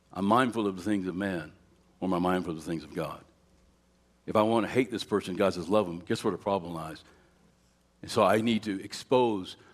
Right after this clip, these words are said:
my sin and confess, "God, this is what I really feel, but your word says, the light of your word says, love him." So God, give me strength.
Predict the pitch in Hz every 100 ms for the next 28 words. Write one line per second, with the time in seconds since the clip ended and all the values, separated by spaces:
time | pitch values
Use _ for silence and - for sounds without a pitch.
0 | - 110 117 - 120 95 87 - - 101
1 | - 127 104 - 101 104 90 - - _
2 | - - 104 104 101 92 98 104 101 110
3 | 98 85 - - _ _ _ 82 92 92
4 | 92 120 123 - - - - - - -
5 | _ - 92 90 101 98 92 80 82 78
6 | - - - - - 82 69 - - -
7 | _ _ _ _ _ _ _ _ - 90
8 | 95 92 104 90 80 - 85 80